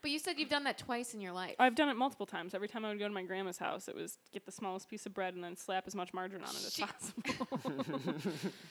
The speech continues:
Speaker 1: <gasps> You're
Speaker 2: And then if t-, nobody was looking, I would take, like, a forkful and pretend I would put it on my mashed potatoes, and then I would just eat it.
Speaker 1: That is so
Speaker 2: There's a
Speaker 1: fucking
Speaker 2: reason
Speaker 1: sick.
Speaker 2: I was almost two hundred pounds when I was thirteen, Sarah.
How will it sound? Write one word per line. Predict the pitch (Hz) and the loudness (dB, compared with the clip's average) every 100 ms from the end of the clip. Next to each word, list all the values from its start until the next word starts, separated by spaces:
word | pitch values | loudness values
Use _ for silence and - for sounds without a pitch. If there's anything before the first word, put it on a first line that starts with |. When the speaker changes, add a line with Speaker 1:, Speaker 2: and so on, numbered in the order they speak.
| - - - | -18 -18 -12
Speaker 1:
<gasps> | 285 330 392 392 381 359 339 320 - - - | -10 -8 -10 -10 -12 -14 -18 -20 -20 -20 -16
You're | - 262 277 | -6 -2 4
Speaker 2:
And | 294 | 8
then | 240 | 10
if | 240 - | 8 4
t-, | 226 | 0
nobody | 233 233 233 | 6 6 6
was | 214 196 | 4 2
looking, | 190 220 208 | -2 0 -2
I | |
would | 196 | -2
take, | - 190 | -4 -4
like, | 202 190 | -4 -6
a | |
forkful | 226 - 185 - 214 | -10 -6 -6 -6 -6
and | 196 | -6
pretend | 196 - 190 | -8 -6 -2
I | 185 | -2
would | 180 | -4
put | 208 | -6
it | 190 | -4
on | 185 | -4
my | 175 | -4
mashed | 175 185 | -6 -6
potatoes, | 180 185 190 185 185 | -8 -8 -6 -6 -6
and | 175 | -6
then | |
I | 170 | -6
would | 175 | -8
just | 175 - | -12 -16
eat | 190 165 | -16 -10
it. | 82 - - - _ _ _ - | -10 -10 -20 -20 _ _ _ -8
Speaker 1:
That | 240 285 | -4 -2
is | 330 | -4
so | - 233 240 233 240 233 - - - - | -4 -2 -2 -2 -4 -8 -14 -20 -20 0
Speaker 2:
There's | 302 302 | 2 4
a | |
Speaker 1:
fucking | 285 | 2
Speaker 2:
reason | 294 339 320 320 | 4 6 6 6
Speaker 1:
sick. | |
Speaker 2:
I | 311 | 6
was | 285 | 4
almost | 277 277 269 | 4 4 2
two | - | 0
hundred | 269 262 226 | 2 2 0
pounds | - 240 240 226 | 0 2 4 2
when | |
I | 220 | -2
was | 202 | -2
thirteen, | - 220 208 - 214 202 | 2 4 4 2 0 0
Sarah. | 202 - - - 226 254 | -4 -8 -10 -2 6 6